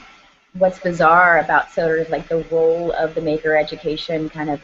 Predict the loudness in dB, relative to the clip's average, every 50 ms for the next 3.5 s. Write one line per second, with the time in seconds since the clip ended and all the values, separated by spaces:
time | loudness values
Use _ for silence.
0 | -12 -20 -20 -18 -16 -14 -12 -12 -6 -2 0 0 2 2 2 2 2 2 2 0
1 | 0 -2 -2 -4 -4 2 4 6 8 8 6 6 4 4 2 0 -2 -2 -2 -2
2 | -4 -6 -12 -14 -12 -12 -8 -6 -6 -4 -2 -2 -2 -2 -4 -6 -8 -6 -8 -8
3 | -8 -8 -8 -4 -2 0 0 0 -2